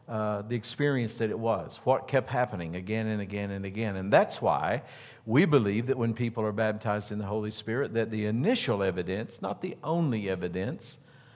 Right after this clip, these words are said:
of course, but the initial evidence is the speaking with other tongues. And I've found over many years of ministry that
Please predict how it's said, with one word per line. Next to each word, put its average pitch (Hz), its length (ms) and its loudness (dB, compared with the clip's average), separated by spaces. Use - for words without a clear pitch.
of 123 120 -4
course, 185 320 0
but 139 220 0
the 135 120 4
initial 127 560 4
evidence 101 500 -2
is 127 200 2
the 123 80 0
speaking 120 520 -2
with 117 160 0
other 117 220 2
tongues. 117 720 -6
And 135 140 6
I've 208 200 6
found 165 380 2
over 131 200 2
many 151 240 2
years 135 300 0
of 110 80 -2
ministry 147 520 0
that 117 340 4